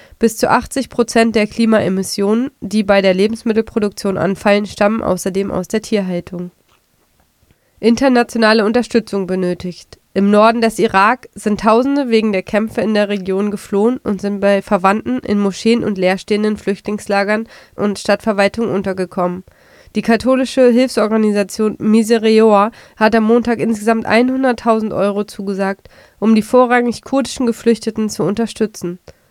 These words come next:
Astrid Meyer, Regionalreferentin bei Miserioa, betonte, international sei noch nicht ausreichende Unterstützung erkennbar. Gleichzeitig drohe jedoch eine weitere Eskalation, da die Regierung in Bagdad die Annullierung des kurdischen Unabhängigkeitsreferendums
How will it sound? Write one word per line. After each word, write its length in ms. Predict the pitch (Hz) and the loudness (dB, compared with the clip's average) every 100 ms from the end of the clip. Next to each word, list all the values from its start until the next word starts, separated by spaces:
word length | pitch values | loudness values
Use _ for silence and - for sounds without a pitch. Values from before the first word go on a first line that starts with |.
| - | -6
Astrid 480 | - 214 - 220 220 | -2 -2 -2 -4 0
Meyer, 360 | 208 214 247 - | 2 4 2 0
Regionalreferentin 1200 | 214 214 208 202 208 214 226 220 214 214 240 240 | -4 -2 0 2 2 2 -2 -2 -2 0 -2 -2
bei 200 | 208 190 | 0 -2
Miserioa, 920 | - 208 208 208 208 208 196 202 226 - - | 0 2 2 0 0 2 4 4 2 -2 -10
betonte, 720 | 196 208 226 233 240 254 254 | -8 -2 2 2 2 0 0
international 840 | - 208 220 220 208 - 208 214 226 | -2 -2 0 -2 -2 -2 2 2 2
sei 160 | 220 | 2
noch 160 | 202 208 | 0 0
nicht 280 | 214 247 - | -2 -4 -2
ausreichende 600 | 196 202 - 202 202 214 | -2 -2 0 -2 -2 -6
Unterstützung 640 | 196 202 - 185 - 214 | -4 -6 -6 -6 -4 -4
erkennbar. 600 | 170 226 233 214 196 180 190 _ _ _ _ _ _ | -2 -2 -2 -2 -2 -6 -8 _ _ _ _ _ _
Gleichzeitig 600 | - 226 233 262 233 240 | 2 2 2 0 0 -2
drohe 220 | - 226 | 0 2
jedoch 340 | 214 202 208 220 | 4 2 0 0
eine 260 | 202 202 | 0 2
weitere 340 | 208 247 269 220 | 2 2 0 -2
Eskalation, 920 | 190 - 202 196 190 - 196 208 202 _ | -4 -4 -2 -2 -2 -4 -2 -2 -4 _
da 220 | 190 214 | -2 0
die 100 | 202 | 2
Regierung 560 | 208 202 185 269 269 202 | 0 -2 -2 0 0 0
in 120 | 202 | 0
Bagdad 520 | 202 208 - 202 190 - | 0 -2 0 0 -2 -6
die 220 | 196 196 | -2 0
Annullierung 640 | 202 202 202 247 247 233 | 2 0 0 0 0 -2
des 160 | 196 - | -4 -2
kurdischen 420 | 226 208 - 214 | 0 0 -2 -2
Unabhängigkeitsreferendums 1800 | 196 214 208 208 208 - 208 196 - 202 202 208 214 190 190 208 226 226 | 0 0 0 -2 -2 -2 -2 -2 -6 -6 -4 -4 -4 -2 -2 -2 -4 -8